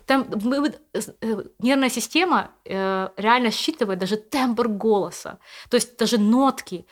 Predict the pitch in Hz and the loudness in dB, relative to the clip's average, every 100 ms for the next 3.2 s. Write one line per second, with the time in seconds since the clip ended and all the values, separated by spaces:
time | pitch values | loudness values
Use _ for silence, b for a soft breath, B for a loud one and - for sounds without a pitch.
0 | - 190 202 202 180 - 190 180 - 208 | -10 -2 4 6 6 2 -2 -2 -4 -6
1 | 185 190 185 - 208 208 - 170 165 175 | -4 -6 -6 -4 -2 -2 -4 -6 -4 -4
2 | 185 180 180 180 165 170 185 208 220 214 | -2 -2 -4 -8 -8 -8 0 4 4 2
3 | 180 170 | -4 -6